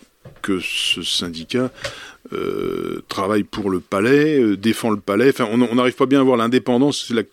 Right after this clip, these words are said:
c'est la, c'est quoi la conception de l'indépendance du journalisme là-bas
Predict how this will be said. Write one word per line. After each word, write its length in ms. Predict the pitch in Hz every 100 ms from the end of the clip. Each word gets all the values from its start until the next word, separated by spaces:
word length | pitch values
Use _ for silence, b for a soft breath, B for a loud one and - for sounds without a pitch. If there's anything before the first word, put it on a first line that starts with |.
| -
c'est 140 | -
la, 80 | 113 -
c'est 160 | -
quoi 120 | 127 117
la 20 |
conception 380 | 120 - 117 117
de 40 |
l'indépendance 540 | 110 113 113 113 120
du 100 | 98
journalisme 520 | 101 101 98 127 107 90
là-bas 320 | 90 123